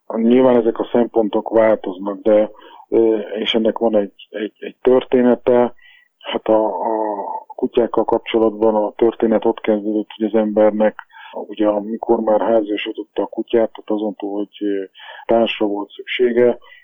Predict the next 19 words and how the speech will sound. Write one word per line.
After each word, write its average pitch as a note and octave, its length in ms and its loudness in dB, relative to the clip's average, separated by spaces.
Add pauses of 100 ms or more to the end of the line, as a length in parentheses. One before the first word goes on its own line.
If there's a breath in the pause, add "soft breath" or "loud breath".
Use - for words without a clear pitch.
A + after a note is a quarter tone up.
hogy A2+ 120 -4
ezt G#2+ 160 -4
a A2+ 100 -4
társat A#2 420 0
mire A#2 240 4
használja, G#2 640 0
és - 180 -6
itt, - 240 -12
itt - 300 -8
bejött A#2 340 0
az, A2+ 200 0
hogy G#2+ 260 -4 (140)
ez G#2+ 160 -6
a A2 120 -4
funkcionalitás, G#2+ 1080 -2 (500 loud breath)
ö, A2+ 160 2 (120)
felé A2+ 260 4
történő, G#2+ 920 -2 (140)
ö, A#2 40 2